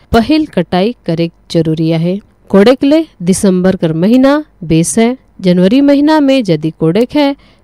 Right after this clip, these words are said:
तो कोड़ेक से पहले इके तनी मनी पटाए देक चाही।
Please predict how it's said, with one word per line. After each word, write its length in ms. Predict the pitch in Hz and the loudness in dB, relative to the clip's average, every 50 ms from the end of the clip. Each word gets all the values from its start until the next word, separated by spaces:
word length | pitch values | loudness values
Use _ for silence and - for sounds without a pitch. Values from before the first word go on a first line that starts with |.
| _ _ | _ _
तो 80 | 180 175 | -4 -4
कोड़ेक 400 | - - 185 175 190 190 185 - | -2 0 0 2 2 0 -2 -4
से 180 | - - 160 - | -8 -8 -8 -8
पहले 420 | - - 233 247 277 277 294 294 285 - - _ | -4 -2 -2 0 0 0 -2 -2 -4 -6 -10 _
इके 240 | - 226 - - 302 | -10 -8 -4 -4 -6
तनी 320 | 285 - - 185 180 185 175 | -4 -4 -4 -2 0 0 0
मनी 260 | 170 175 196 247 277 | 0 -2 -2 -2 -4
पटाए 380 | - - 190 - - 156 147 139 | -4 -6 -6 -6 -6 -8 -8 -6
देक 180 | 135 151 151 - | -8 -10 -12 -8
चाही। 380 | - - 156 160 165 - 214 | -6 -6 -4 -4 -4 -6 -10